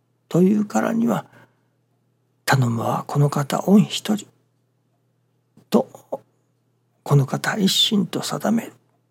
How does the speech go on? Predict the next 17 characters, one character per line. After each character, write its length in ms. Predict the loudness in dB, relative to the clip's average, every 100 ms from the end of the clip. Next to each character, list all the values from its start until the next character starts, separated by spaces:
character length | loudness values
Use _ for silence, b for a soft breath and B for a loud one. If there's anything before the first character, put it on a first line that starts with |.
| _ _ _
と 140 | -4 -2
い 140 | -2
う 40 |
と 140 | -2 -4
こ 140 | -2
ろ 120 | -2
が 200 | 0 -4 -6 _ _ _ _ _ _ _ _ _ _ _ _ _ _ _ _ _ _
い 100 | -2
る 120 | -2
と 160 | -6 -10
い 140 | -8
う 80 | -8
こ 140 | -6
と 120 | -6 -8
で 100 | -10
す 200 | -10 -8
ね。 180 | -8